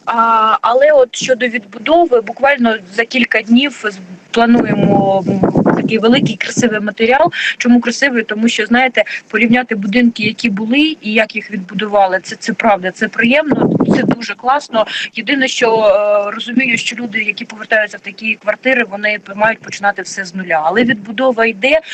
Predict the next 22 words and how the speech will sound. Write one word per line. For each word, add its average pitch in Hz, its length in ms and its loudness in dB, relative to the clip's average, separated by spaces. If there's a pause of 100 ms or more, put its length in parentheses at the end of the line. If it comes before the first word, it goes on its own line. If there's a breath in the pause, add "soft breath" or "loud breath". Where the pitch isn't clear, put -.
(160 loud breath)
подекуди, 233 580 0
знаєте, 240 380 0
треб-, 202 200 -6
можна 226 340 2
бачити 233 440 0 (260 loud breath)
велику 233 340 2
дев'ятиповерхівку, 233 920 0
в 208 60 -2
якої 233 340 2
немає 226 300 2
зсередини 226 560 0
там 196 180 0
до 240 80 2
четвертого 214 640 -2
поверху. 190 500 -2
І 208 40 0
зараз 254 260 2
це - 180 -2
надбудовано, 240 960 2
повернено, 214 640 0
і 196 60 0
вже 247 260 0